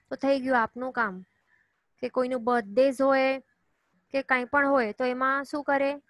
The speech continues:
ચોકલેટ્સ આપી દેવાનું. આવી રીતે એઓ-, એ લોકો પ્રચાર પણ કરતા હોય છે. તો હવે આ ચોકલેટ શું છે?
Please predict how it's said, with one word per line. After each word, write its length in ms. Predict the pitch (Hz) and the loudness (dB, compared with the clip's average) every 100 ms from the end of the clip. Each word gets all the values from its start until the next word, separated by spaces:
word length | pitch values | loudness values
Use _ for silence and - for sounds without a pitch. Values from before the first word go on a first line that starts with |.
| _ | _
ચોકલેટ્સ 460 | 269 240 262 262 269 | -6 -4 -4 -4 -4
આપી 240 | 254 285 | -6 -4
દેવાનું. 540 | 269 262 233 202 202 220 | 0 0 0 -4 -8 -2
આવી 240 | 247 247 | 0 0
રીતે 240 | 262 269 269 | -2 -4 -2
એઓ-, 280 | 262 262 - | 0 0 -2
એ 80 | 254 | -2
લોકો 200 | 254 269 | -2 -4
પ્રચાર 400 | 269 247 254 254 | -4 -2 0 0
પણ 220 | 277 277 | -2 -4
કરતા 380 | - 269 269 302 | -4 -4 2 2
હોય 220 | 302 277 | 4 2
છે. 320 | - 220 185 - _ _ _ _ _ - | -2 -8 -10 -14 _ _ _ _ _ -2
તો 60 | |
હવે 140 | 285 294 | 2 2
આ 60 | |
ચોકલેટ 500 | 302 294 233 262 277 | 2 0 -2 -2 -4
શું 260 | 269 - 320 | -4 -6 -6
છે? 380 | - 254 214 | -4 -4 -4